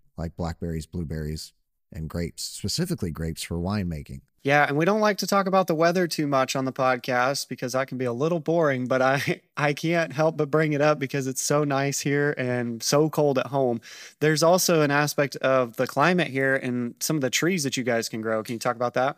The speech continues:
Speaker 1: Yeah, absolutely. So being a, a state with so many rivers and bayous and streams,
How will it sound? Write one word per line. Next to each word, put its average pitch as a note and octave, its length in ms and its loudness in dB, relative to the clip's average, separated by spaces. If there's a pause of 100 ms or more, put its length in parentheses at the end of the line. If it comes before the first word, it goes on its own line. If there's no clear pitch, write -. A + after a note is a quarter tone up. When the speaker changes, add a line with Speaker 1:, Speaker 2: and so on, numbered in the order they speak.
(140)
Speaker 1:
Yeah, C#3 120 -2
absolutely. A2+ 680 -4
So F#2+ 500 -6 (640)
being B2+ 360 -4
a, F#2 320 -4
a F2 80 -6
state A2 480 -4
with E2+ 160 -8
so A#2+ 340 -4
many A2+ 280 -4
rivers F#2 520 -6
and F2+ 140 -6
bayous F2+ 480 -6
and D#2+ 160 -10
streams, G2 680 -8